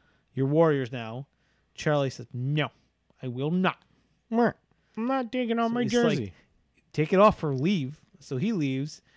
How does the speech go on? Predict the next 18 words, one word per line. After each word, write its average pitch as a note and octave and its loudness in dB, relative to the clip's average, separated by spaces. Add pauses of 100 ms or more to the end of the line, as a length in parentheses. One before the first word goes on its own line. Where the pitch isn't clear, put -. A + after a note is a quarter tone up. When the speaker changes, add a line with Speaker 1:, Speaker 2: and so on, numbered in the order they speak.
(140)
Speaker 1:
and C#3 -2
he C#3+ 0 (100)
pulls E3 4
a, C3+ 0 (220)
"Who's C#4+ 12
coming C4+ 8
with C4+ 8
me?" E3+ 4 (640)
And C#3 -6
Fulton, F#3 -4 (580)
it's - -20
like, A2 -12
"All C3+ -6
right, D#3+ 2
I D3+ 2
guess D#3+ -2
I A#2 -4
will. A#2+ -2